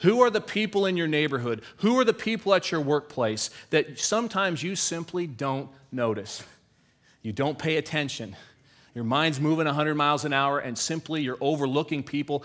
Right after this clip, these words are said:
and sometimes you don't even realize you're doing it. And sometimes you need that friend to give you that wake-up call saying, "Give me your eyes. Give me your attention." So here's what I want us to do this week.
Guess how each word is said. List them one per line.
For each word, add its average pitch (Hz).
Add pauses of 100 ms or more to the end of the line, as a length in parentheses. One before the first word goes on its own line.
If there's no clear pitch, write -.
(140)
and 127
sometimes 147
you 120
don't 135
even 131
realize 123
you're 117
doing 104
it. 92 (840)
And 110
sometimes 139
you 135
need 135
that 127
friend 139
to 117
give 123
you 120
that 120
wake-up 120
call 117
saying, 117 (340)
"Give 123
me 131
your 135
eyes. 117 (640)
Give 120
me 131
your 113
attention." 107 (560)
So 117
here's 170
what 190
I 175
want 175
us -
to 165
do 160
this 151
week. 135